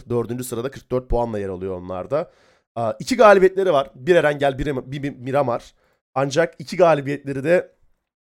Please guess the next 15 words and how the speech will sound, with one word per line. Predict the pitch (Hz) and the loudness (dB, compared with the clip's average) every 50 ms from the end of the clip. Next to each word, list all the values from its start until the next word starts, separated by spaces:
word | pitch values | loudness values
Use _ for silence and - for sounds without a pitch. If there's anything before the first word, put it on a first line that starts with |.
| _ _ _ - | _ _ _ -10
onlara | 123 120 120 131 135 | -8 -6 -4 -4 -2
ne | 131 143 | -2 -2
yazık | 143 135 123 127 | -4 -4 -6 -10
ki | - 135 | -10 -8
bir | 151 170 | -6 -6
üst | 156 - - | -6 -8 -6
tura | 139 127 127 127 | -4 -4 -4 -4
taşımaya | 131 123 - - 131 156 170 156 | -4 -8 -6 -6 -6 -4 -2 -4
yeterli | 135 - 123 127 151 170 | -4 -2 -2 -4 -2 0
olmamış. | 156 135 117 98 120 165 - - - _ _ _ _ _ _ _ _ _ | -2 -2 -2 -4 -6 -10 -12 -14 -18 _ _ _ _ _ _ _ _ _
Onların | - 135 139 139 139 139 156 165 170 151 | -6 -4 -2 -2 -2 -2 -4 -4 -2 0
da | 156 160 160 | 2 2 0
zirvedekilerin | 156 123 117 151 147 143 135 139 139 147 160 185 226 220 | 0 -4 -6 -6 -4 -4 -4 -6 -4 -4 -4 -4 -4 -4
tam | - 196 156 135 | -4 -4 -2 -2
aksine | 127 127 - - - 135 160 190 214 - | -2 -4 -6 -8 -4 -2 0 0 -2 -2